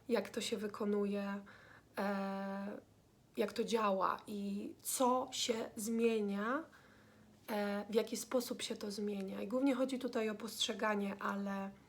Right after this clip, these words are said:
no właśnie, to wszystko, <laughs> o czym mówię teraz, usłyszycie na tym wykładzie. Także serdecznie Was zapraszam na Festiwal Inspiracje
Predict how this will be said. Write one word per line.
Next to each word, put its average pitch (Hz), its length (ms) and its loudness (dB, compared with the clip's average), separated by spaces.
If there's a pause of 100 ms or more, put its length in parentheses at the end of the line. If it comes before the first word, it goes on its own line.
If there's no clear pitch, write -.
(580)
no 440 100 10
właśnie, 208 440 6
to 349 160 0
wszystko, - 760 2
<laughs> - 260 12
o - 20 10
czym - 260 2
mówię 262 320 4
teraz, 247 640 2 (1500)
usłyszycie 247 460 2
na 202 140 2
tym 196 180 -4
wykładzie. - 600 -8
Także 202 320 2
serdecznie 269 680 6
Was 302 220 6
zapraszam 233 800 2 (1080)
na 240 160 10
Festiwal 277 480 6
Inspiracje 214 920 0